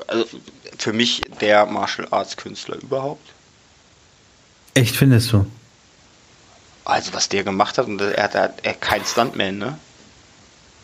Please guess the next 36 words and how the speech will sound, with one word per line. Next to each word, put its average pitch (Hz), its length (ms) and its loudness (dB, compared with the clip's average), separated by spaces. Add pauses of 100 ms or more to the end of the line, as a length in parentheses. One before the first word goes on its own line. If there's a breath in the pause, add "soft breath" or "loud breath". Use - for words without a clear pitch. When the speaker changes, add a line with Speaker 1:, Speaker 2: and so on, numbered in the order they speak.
(2000)
Speaker 2:
Hat 113 220 2
Jackie 104 240 2
Chan 101 300 4
auch 104 140 4
nicht. 95 280 0 (960)
Speaker 1:
Ach, - 100 -8
das - 120 -12
ist - 100 -10
doch - 80 -14
Quatsch. - 460 -6 (100)
Das - 280 -14
hat - 120 -14 (800 loud breath)
Speaker 2:
Aber 113 120 6
ich 113 140 4
weiß, 131 260 6
was 135 120 2
du - 60 0
meinst. 120 220 6
Jackie 123 180 2
Chan 127 280 6
hat 120 120 2
immer 117 280 6
so 110 100 4
diesen, 104 300 2
diesen, 101 500 0
diesen 104 240 0
lustigen, 98 680 2
lustigen 113 380 6
Kampf 95 400 0
gemacht. 92 340 -4
Das - 140 -2
hat 147 140 0
mich - 140 0
auch 127 160 2
irgendwann 110 420 2
genervt. 92 500 -4